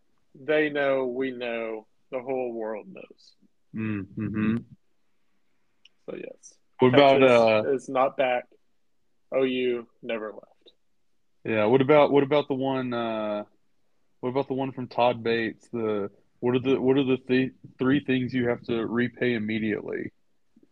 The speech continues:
Speaker 2: Uh,
Speaker 1: Oh.
Speaker 2: or re-, or repay with, uh, I don't remember what the exact,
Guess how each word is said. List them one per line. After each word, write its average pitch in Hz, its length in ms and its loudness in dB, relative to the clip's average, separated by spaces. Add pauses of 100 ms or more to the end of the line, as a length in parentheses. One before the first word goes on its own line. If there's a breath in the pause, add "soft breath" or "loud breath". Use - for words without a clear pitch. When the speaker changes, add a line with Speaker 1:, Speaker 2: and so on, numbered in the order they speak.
(600)
Speaker 2:
Uh, 113 40 6
Speaker 1:
Oh. 117 440 6
Speaker 2:
or 120 220 2
re-, 143 380 4
or 147 180 6
repay 151 480 6
with, 131 240 4 (120)
uh, 123 160 0
I 113 100 0
don't 127 200 0
remember 113 220 -6
what 110 80 -6
the 113 60 -4
exact, 107 360 -2